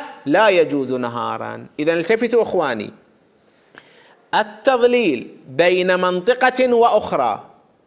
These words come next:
من عرفة إلى مزدلفة، من مكة إلى عرفة، هذا لا يجوز. الآن نأتي، نعم،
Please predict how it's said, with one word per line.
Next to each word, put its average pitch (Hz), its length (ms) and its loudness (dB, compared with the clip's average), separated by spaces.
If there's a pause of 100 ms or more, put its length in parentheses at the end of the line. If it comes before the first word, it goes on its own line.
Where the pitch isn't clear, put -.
(1300)
من 165 280 -2
عرفة 240 480 2
إلى 226 500 2 (800)
مزدلفة، 156 720 -2 (320)
من 180 300 -2
مكة 233 320 0
إلى 226 220 2
عرفة، 175 560 0 (200)
هذا 175 320 2
لا 180 160 4
يجوز. 180 600 -2 (2250)
الآن 254 520 0
نأتي، 127 640 -4 (840)
نعم، 202 400 0